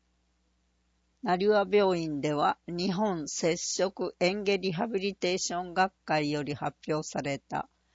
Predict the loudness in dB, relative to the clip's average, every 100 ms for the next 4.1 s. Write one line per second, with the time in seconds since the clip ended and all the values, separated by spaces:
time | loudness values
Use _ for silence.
0 | _ 12 12 10 10 10 10 4 6 8
1 | 8 10 10 10 6 4 0 4 6 6
2 | 6 8 10 8 _ 2 6 10 10 10
3 | 6 4 4 4 6 4 2 0 4 4